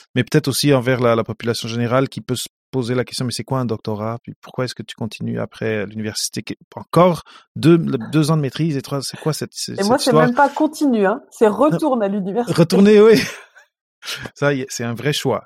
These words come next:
Speaker 1: C'est un vrai
Speaker 2: Ah
Speaker 1: choix.
Speaker 2: oui.
Speaker 1: Euh, Sarah, euh,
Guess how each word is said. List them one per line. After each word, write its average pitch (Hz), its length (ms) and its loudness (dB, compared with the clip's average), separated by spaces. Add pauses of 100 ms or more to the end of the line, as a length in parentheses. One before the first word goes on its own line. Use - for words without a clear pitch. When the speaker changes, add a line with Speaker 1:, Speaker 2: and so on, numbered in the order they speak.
Speaker 1:
C'est - 280 -6
un 107 200 -6
vrai 113 320 -6
Speaker 2:
Ah 180 100 6
Speaker 1:
choix. 214 120 4 (260)
Speaker 2:
oui. 302 80 -2 (960)
Speaker 1:
Euh, 170 540 6 (220)
Sarah, 160 480 4 (140)
euh, 151 380 8